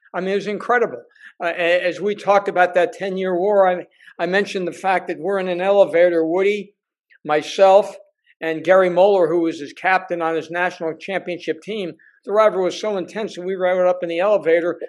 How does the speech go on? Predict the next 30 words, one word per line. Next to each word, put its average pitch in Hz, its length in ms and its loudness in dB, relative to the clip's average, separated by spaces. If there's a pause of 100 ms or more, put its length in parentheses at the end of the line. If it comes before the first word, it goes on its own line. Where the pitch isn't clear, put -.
(140)
Woody 185 300 2
and 175 140 -4
Mo 190 140 2
never 190 240 0
even 170 240 -2
talked 208 300 -2
to 160 60 -10
each 143 200 -8
other. - 200 -6 (580)
So 175 180 -4
that, 196 340 2
I 175 80 -4
mean, 175 220 -6
that, 196 260 0 (160)
<laughs> - 220 -16
that 196 280 0
intensity, 156 960 -10 (400)
I 165 60 -4
mean, 170 180 -4
it 208 180 -4
just 196 280 -6 (160)
permeated 180 800 -2 (440)
the 160 180 0
coaches. 160 520 -4
I 160 60 -6
mean, 165 340 -6 (300)
a-, - 180 -4
as 185 220 0
you 180 60 -4
know, 185 400 2